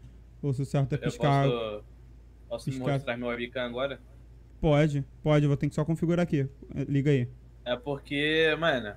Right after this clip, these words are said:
Speaker 1: Vamos lá, gente, deixa eu configurar aqui de novo ele.
Speaker 2: Mano, eu, eu fiz todo um cenário, toda uma preparação, iluminação. Não é possível que eu não vou mostrar isso, né, gente?
Speaker 1: Calma aí, então. Deixa eu só configurar a minha de
Speaker 2: É
Speaker 1: volta.
Speaker 2: muita gambiarra que eu fiz aqui no meu quarto, mas ficou bonito,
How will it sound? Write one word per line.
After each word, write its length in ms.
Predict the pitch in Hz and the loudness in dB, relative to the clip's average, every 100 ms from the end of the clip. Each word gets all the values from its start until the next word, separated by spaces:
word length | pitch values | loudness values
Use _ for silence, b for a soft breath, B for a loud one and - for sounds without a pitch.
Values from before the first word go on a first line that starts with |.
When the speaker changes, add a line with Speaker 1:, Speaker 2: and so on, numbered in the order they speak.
| - | -4
Speaker 1:
Vamos 180 | 143 151 | 2 4
lá, 120 | 135 | 4
gente, 140 | 123 123 | 2 -2
deixa 160 | 120 | -4
eu 40 | 147 | -2
configurar 360 | 139 147 139 | -2 0 0
aqui 100 | 139 | 2
de 80 | 139 | 2
novo 260 | 147 131 123 | 4 2 2
ele. 160 | 117 - - - - - - - | -2 -8 -18 -20 -20 -20 -20 -4
Speaker 2:
Mano, 280 | 139 123 110 | -2 0 -2
eu, 280 | 123 143 170 147 | 2 2 4 2
eu 260 | 151 185 | 4 4
fiz 200 | 185 180 - | 2 -4 -2
todo 220 | 165 175 | -2 -2
um 80 | 180 | -6
cenário, 580 | - 185 147 139 151 | -4 -2 2 4 2
toda 180 | 139 143 | 0 0
uma 100 | 160 | 0
preparação, 840 | 165 165 151 147 143 143 - 143 147 | 0 -4 -2 2 4 4 0 -4 -4
iluminação. 920 | 139 135 139 156 - - 143 151 160 - - - | -4 -4 -2 -2 -4 -6 -4 -4 -6 -12 -16 -8
Não 60 | |
é 40 | 123 | -8
possível 480 | - - 160 139 139 | -8 -14 -10 -6 -6
que 100 | 135 | -6
eu 60 | |
não 180 | 127 123 | -6 -8
vou 140 | 123 | -10
mostrar 400 | 123 120 - 117 | -10 -10 -12 -12
isso, 200 | 110 - - | -12 -14 -18
né, 120 | 117 | -18
gente? 320 | 113 104 - - - - - | -18 -20 -20 -20 -20 -20 -8
Speaker 1:
Calma 260 | 131 131 | -2 0
aí, 60 | 143 | 0
então. 240 | - 123 | -2 -4
Deixa 200 | 120 123 | -4 -4
eu 20 | - | -4
só 120 | 143 | -2
configurar 440 | 156 - 143 139 139 | -2 0 2 2 2
a 40 | |
minha 180 | 135 143 | 2 2
de 80 | 135 123 | 2 4
Speaker 2:
É 80 | 190 | 4
Speaker 1:
volta. 140 | 180 | 4
Speaker 2:
muita 260 | 185 - 220 | 2 2 2
gambiarra 600 | 185 185 165 160 143 143 | 2 2 2 2 2 -2
que 80 | 143 | -8
eu 40 | |
fiz 220 | - 131 | -8 -6
aqui 220 | 131 - | -6 -6
no 120 | 123 123 | -8 -6
meu 160 | 127 | -10
quarto, 300 | 120 113 117 - - - | -8 -10 -10 -18 -20 -14
mas 120 | 120 | -14
ficou 200 | - 135 | -12 -12
bonito, 200 | 135 | -12